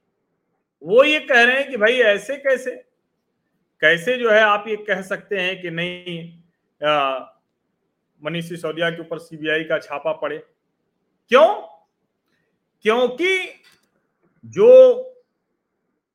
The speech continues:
एक अखबार है, उस अखबार ने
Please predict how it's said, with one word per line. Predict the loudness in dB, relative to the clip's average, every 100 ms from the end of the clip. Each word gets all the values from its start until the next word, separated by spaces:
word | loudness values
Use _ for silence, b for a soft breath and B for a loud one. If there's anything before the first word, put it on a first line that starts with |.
| -4 -2
एक | 0
अखबार | -4 -4 2 4 4 2
है, | -2 -4 -14 _ _ _ _ _ _ _ _ -10
उस | -8 -8 -10
अखबार | -10 -8 -2 0 2 0
ने | -2 -4 -4 -8